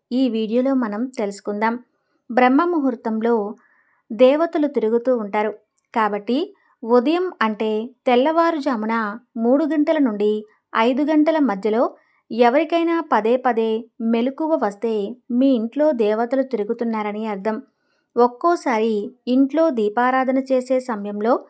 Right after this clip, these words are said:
మనకు తెలియకుండానే కన్నీళ్లు వస్తాయి. దీపారాధన సమయంలో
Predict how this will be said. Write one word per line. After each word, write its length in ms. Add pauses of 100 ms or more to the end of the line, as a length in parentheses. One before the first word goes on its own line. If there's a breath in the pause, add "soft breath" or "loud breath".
(280 soft breath)
మనకు 320
తెలియకుండానే 960 (340)
కన్నీళ్లు 440
వస్తాయి. 600 (360)
దీపారాధన 680
సమయంలో 760